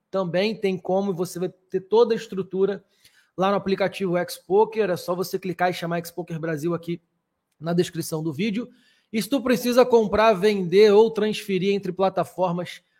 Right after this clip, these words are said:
qualquer quantidade de créditos, a melhor forma de fazer isso, vocês já sabem, é A D M Créditos, primeiro link aqui da descrição. Beleza?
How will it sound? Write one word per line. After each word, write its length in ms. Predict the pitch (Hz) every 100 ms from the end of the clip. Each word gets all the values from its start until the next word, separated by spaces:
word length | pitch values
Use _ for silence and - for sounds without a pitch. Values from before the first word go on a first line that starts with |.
| _ _
qualquer 300 | 185 185 233
quantidade 500 | 233 226 190 208 202
de 40 | 208
créditos, 440 | 214 220 214 190
a 40 |
melhor 200 | 196 196
forma 240 | 190 190 190
de 80 | -
fazer 240 | 170 180
isso, 140 | 185
vocês 100 | 180
já 100 | 175
sabem, 580 | 170 214 214 220 220 214 _ _ _
é 100 | 190
A 80 | 202
D 100 | 185
M 180 | 190 185
Créditos, 500 | 185 202 220 185 202
primeiro 340 | - 180 208 190
link 420 | 180 202 202 - -
aqui 480 | 185 180 202 208 _
da 200 | 170 185
descrição. 680 | 175 185 190 196 185 - 117 _ _ _ _ _
Beleza? 560 | 139 165 220 240 -